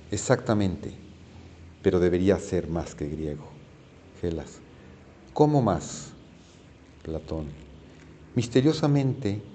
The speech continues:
él conoce el punto tierno de cada hombre y se apoya en él hasta que lo retuerce. Yo conozco el método de la escuela y su propósito. Sé que es para buscar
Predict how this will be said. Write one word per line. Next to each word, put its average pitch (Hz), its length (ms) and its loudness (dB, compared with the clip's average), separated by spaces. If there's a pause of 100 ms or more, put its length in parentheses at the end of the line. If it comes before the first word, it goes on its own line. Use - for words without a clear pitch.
(460)
él 95 120 0
conoce 120 360 2
el 120 120 2
punto 117 580 0
tierno 98 520 2
de 76 120 -4
cada 87 280 0
hombre 95 560 0 (160)
y 92 100 -4
se - 200 -4
apoya 90 580 0 (280)
en 82 200 -6
él 82 260 -2 (200)
hasta - 300 -12
que - 140 -8
lo 76 120 -6
retuerce. 76 600 -8 (1500)
Yo 110 100 4
conozco 120 520 4
el 110 120 4
método 98 500 2
de 92 120 -4
la 90 60 -2
escuela 98 600 -2 (180)
y 87 80 -8
su - 180 -10
propósito. - 680 -8 (1040)
Sé 139 180 6
que 139 240 6
es 135 160 2
para 90 600 0
buscar 104 560 0